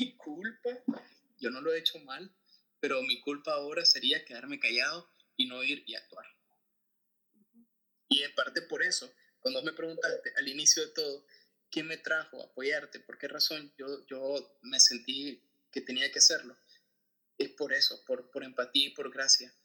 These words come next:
Speaker 1: y porque creo de que es fundamental para nosotros, dentro de las iglesias, que todos seamos parte de ella.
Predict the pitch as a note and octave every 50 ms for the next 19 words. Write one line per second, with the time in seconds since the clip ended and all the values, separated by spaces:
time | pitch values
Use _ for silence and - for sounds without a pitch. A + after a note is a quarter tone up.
0 | _ _ _ _ - - - - G#3 - - C#3 C#3 C#3 C#3 C#3+ D3+ D3+ D3 -
1 | C#3+ C3+ - - F3 E3 C#3+ C3 A#2+ A2+ A2+ - C#3+ D3 C#3 B2+ B2+ - B2 A#2
2 | A2+ A2+ A2+ - - C#3 C3 - - B2+ - _ _ _ _ _ _ _ _ _
3 | _ _ _ _ _ _ - C3 B2 - - B2+ B2 A#2+ B2 - - - - -
4 | - - - _ _ _ _ _ _ _ _ _ _ _ - - G#3+ - - D3
5 | D#3 E3 E3 E3 - - D3+ D#3 E3+ E3 - - D#3+ D#3 D#3+ - E3+ D3 C3 C3
6 | C#3+ G3 F3+ - -